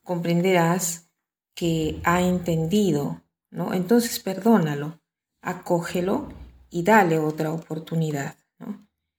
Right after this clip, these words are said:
¿Qué cosa se entiende por perdón? Darle una otra oportunidad y crear en él, creer que puede cambiar.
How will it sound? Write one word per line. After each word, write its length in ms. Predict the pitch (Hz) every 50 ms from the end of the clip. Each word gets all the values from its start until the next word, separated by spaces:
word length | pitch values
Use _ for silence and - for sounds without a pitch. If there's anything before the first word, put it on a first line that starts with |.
| _ _ _ _ _ _ _
¿Qué 140 | - - 233
cosa 260 | - 330 311 - 320
se 120 | 294 - 226
entiende 520 | 196 190 - - 202 208 196 190 180 170
por 300 | 170 - 165 160 156 -
perdón? 640 | - 160 165 160 151 156 143 135 127 127 139 - - _ _ _ _ _ _ _ _ _ _ _ _ _ _ _ _ _ _ _ _ _ _ _ _ _ _ _ _ _ _
Darle 760 | 143 151 170 170 175 180 185 185 190 196 - - - - _
una 300 | - 180 175 170 170 170
otra 720 | 180 180 175 - - 170 170 170 170 - - - - _ _ _ _ _ _ _
oportunidad 1160 | _ - 180 175 - 175 170 170 170 - - - 170 170 170 170 165 165 185 196 220 233 240 233 - -
y 160 | - 185 175
crear 360 | - 165 160 160 160 156 156 160
en 220 | 156 156 165 180
él, 440 | 190 190 185 170 165 165 - - - - _ _ _ _ _ _ _ _ _ _ _
creer 520 | - 180 185 180 180 185 185 196 196 196 -
que 120 | - 170
puede 320 | 170 - 175 170 170 165
cambiar. 680 | 165 - 156 156 156 156 160 165 175 185 185 170 165